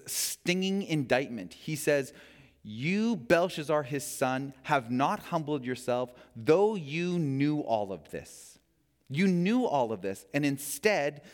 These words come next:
you have set yourself up against the Lord of heaven.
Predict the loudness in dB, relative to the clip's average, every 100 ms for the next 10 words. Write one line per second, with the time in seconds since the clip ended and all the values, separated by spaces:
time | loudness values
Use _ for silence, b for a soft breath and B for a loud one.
0 | B -4 -2 -2 2 2 2 -2 -2 -2
1 | -2 -4 -4 -6 -2 -2 -4 -4 -4 0
2 | 2 2 -2 -8 -8 -6 -6 -8 -16